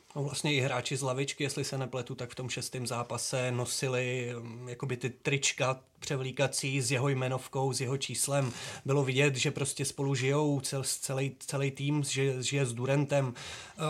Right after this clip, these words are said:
ale já bych se chtěl vrátit přesně k tomu, o čem mluvil Kuba. Eh, to zranění v tom pátém zápase proti tomu Houstonu, kdo to viděl, tak, eh,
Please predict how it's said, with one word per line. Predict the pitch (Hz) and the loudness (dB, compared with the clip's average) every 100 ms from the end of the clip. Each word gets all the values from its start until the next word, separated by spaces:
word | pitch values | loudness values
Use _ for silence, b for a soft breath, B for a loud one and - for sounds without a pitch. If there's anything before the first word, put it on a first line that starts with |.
| 147 | 0
ale | 156 147 147 | 2 4 4
já | 143 | 4
bych | 143 | 2
se | 151 | 2
chtěl | 170 | 4
vrátit | 160 147 151 | 6 6 4
přesně | 143 151 160 147 | -2 -2 -2 -2
k | |
tomu, | - 151 | -2 0
o | 151 | 0
čem | - 165 | 0 0
mluvil | 165 180 | 2 2
Kuba. | 180 147 165 139 123 127 | 2 4 8 8 6 0
Eh, | 120 b b b | -2 b b b
to | - 160 | 0 2
zranění | 139 139 165 190 156 123 | 4 6 6 6 6 2
v | 117 | -2
tom | 135 135 123 | -4 -2 -2
pátém | 127 127 139 | -2 0 0
zápase | 135 123 131 135 | 0 0 -2 -4
proti | 131 120 139 | -4 -4 -4
tomu | 131 139 | -2 0
Houstonu, | 131 131 139 147 131 | 0 -2 -4 -2 0
kdo | 120 | 0
to | 120 143 | 2 2
viděl, | 123 123 120 120 B B B B - | 4 4 4 2 B B B B -2
tak, | 127 - | -2 0
eh, | 143 | 2